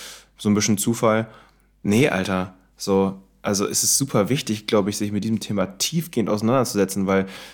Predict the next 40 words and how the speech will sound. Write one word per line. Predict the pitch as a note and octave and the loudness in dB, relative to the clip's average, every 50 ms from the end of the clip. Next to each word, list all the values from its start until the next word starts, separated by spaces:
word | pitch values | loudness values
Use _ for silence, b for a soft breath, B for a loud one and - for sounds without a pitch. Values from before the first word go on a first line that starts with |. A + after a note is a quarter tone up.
| B B - | B B -4
äh, | - G2 G2+ G2+ - | -2 0 0 0 0
es | - - - | -2 -4 -6
gibt | G#2+ F#2+ - | -4 -4 -4
Studien | - - B2+ B2 C#3+ B2+ A#2 | 0 0 2 4 4 4 6
dazu, | A2 G#2 G2+ - - - A2 G#2+ | 4 4 2 0 -6 -4 -4 -2
die | G2+ G#2+ F2 | -2 0 -2
auch | G2 G2+ | -2 -2
belegen, | - - G#2+ G#2 G#2+ A#2+ B2+ A#2+ A#2+ A2 | 0 0 2 4 4 4 4 4 2 0
so, | G2+ G2 G#2 G#2 | 0 -2 -2 -2
dass | G2+ G2 F#2+ - - - - _ - | -2 -2 -2 -2 -4 -4 -6 _ -14
Menschen, | - A2+ G#2+ G#2+ A2 A2+ A#2+ A2 | -4 0 2 2 2 2 0 -2
die | G#2 G2 | -2 -2
gut | G#2+ G#2 - | -4 -4 -4
schlafen, | - - G#2 G#2 G#2+ G#2+ - G#2+ G#2 F#2+ - | 0 2 4 4 4 2 0 -4 -6 -2 2
deutlich | A2+ A#2 A#2 A2+ A2+ G#2+ A2 | 2 2 2 2 -2 -2 -2
länger | A#2 A2+ A2 A2 G#2+ | 0 0 0 0 -2
gesund | G2+ G#2 G#2 B2 C3+ B2+ B2+ | -2 -2 0 0 0 0 0
bleiben, | - F#2+ F#2 F#2 F#2+ F#2 F#2+ F#2+ F#2+ G2 B B B B B B | 2 2 4 4 2 2 2 0 -2 -2 B B B B B B
deutlich | - A2+ A#2 A2+ - A2 G#2+ A2 | 4 4 4 4 2 -2 -2 0
mentaler, | G#2+ G#2+ G#2+ G2+ - - - B2+ C3+ C3 A2+ G#2 G2 G2 - - - - G#2+ G2 F#2 - - | 0 0 0 0 -2 -2 0 2 4 4 4 4 2 0 -2 -4 -2 0 0 0 0 -4 -8
äh, | |
gesund | G2 G2+ G#2+ G2 G#2+ G#2 G#2 G#2 G2 | -8 -6 -6 -4 0 0 0 2 0
sind, | - - G2+ G2 G2 F#2 - - - | 0 0 0 0 0 0 -2 -8 -6
ähm, | - G2+ G2 G2 G2 G2 B B B B B B B _ | -4 -2 0 0 -2 -4 B B B B B B B _
und, | - B2+ C#3+ D3+ C#3 - - | 4 4 6 4 4 0 0
und, | B2 A#2+ B2+ C3 B2+ - | 2 4 4 4 2 2
und. | - A#2+ C3 A#2+ G2+ - - G2+ | 0 2 2 2 0 -2 -6 -8
Das | F#2+ G#2 | -4 -2
macht | A2+ A2+ A#2 - - - | -4 -4 -4 -8 -12 -10
so, | A2 A2+ B2 C#3 C#3+ | -4 -2 0 0 0
so | C3+ C3+ C3+ | 0 0 -2
viel | B2+ - - C3 | -2 -2 -4 -4
mit | B2 B2 | -2 0
deinem | B2 A2 G#2+ | 0 0 2
Leben. | G#2 G#2 A#2+ C3 B2 A2+ G2+ | 2 2 2 0 0 0 -4
Also | F#2+ G#2 | -2 -2
mit | G#2 F#2+ | -2 -2
anderen | F2+ G#2+ A#2+ A2+ A2 F#2 | 0 0 0 0 2 2
Worten, | A2 A2+ A2 G#2+ A2 G#2 | 0 0 0 0 -2 0
so, | G#2+ G#2+ A2 G#2+ | 2 2 2 2